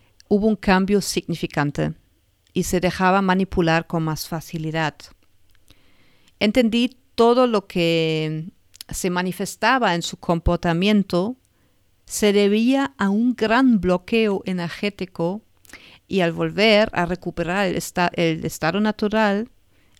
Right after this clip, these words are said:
ella comenzaba a mejorar en muchísimos aspectos. Sobre todo, estaba dispuesta a aprender.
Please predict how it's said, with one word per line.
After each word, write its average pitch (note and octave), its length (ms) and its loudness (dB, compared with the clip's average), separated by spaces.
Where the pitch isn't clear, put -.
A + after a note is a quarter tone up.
ella G#3+ 240 2
comenzaba F#3+ 920 -2
a D#3+ 120 -6
mejorar E3+ 800 -2
en F#3+ 200 -2
muchísimos F#3 920 -2
aspectos. - 720 -8
Sobre E3+ 360 -2
todo, G3+ 540 4
estaba A#3 320 2
dispuesta G#3+ 540 -2
a G#3 80 0
aprender. F3+ 640 0